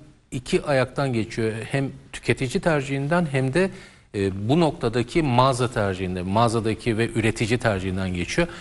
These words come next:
E, şimdi siz Çiğder noktasında biz seyircilerimize şunu tavsiye ediyoruz. Çiğder stikeri olan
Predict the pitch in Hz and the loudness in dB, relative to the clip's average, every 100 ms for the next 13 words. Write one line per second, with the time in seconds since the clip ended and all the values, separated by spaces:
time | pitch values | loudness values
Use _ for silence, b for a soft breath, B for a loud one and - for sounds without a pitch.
0 | B B - 123 - 151 147 - - 165 | B B -4 -2 2 2 2 -2 -4 -2
1 | 151 - - 170 160 135 - - - 127 | -2 -6 0 2 4 2 2 -10 -14 -6
2 | 120 - 110 135 160 147 - - - 156 | -4 -4 -4 -4 -4 -4 -6 -10 0 2
3 | 127 120 120 139 165 165 160 139 101 - | 2 2 0 0 -2 0 2 2 2 0
4 | 101 147 - B B B - - 175 113 | -2 -2 -2 B B B 0 2 4 4
5 | 98 - 120 - 107 92 - 120 113 | 2 -6 -8 -4 -2 0 0 4 4